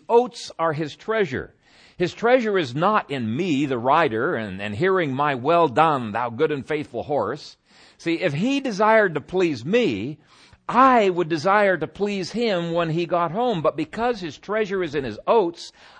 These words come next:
I've got to take those oats away for a while until he learns meekness.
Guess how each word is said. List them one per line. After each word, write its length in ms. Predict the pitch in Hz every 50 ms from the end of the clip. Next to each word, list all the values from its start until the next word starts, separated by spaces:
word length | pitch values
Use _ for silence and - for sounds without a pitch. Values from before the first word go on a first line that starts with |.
| _ -
I've 240 | - 214 247 240 190
got 220 | 220 208 196 -
to 60 | 180
take 280 | - - 190 202 202 196
those 240 | 190 180 160 135 175
oats 220 | 185 185 185 -
away 460 | 160 143 139 170 220 247 226 151 110
for 200 | 98 - 131 131
a 80 | 123 113
while 560 | 101 101 92 78 76 78 78 90 107 127 - _ _ _ _ -
until 520 | 139 139 135 - - - 208 214 214 214
he 160 | 185 160 143
learns 540 | 123 123 131 147 156 160 160 160 160 117 110
meekness. 680 | 123 139 147 - - 107 90 76 - - - - -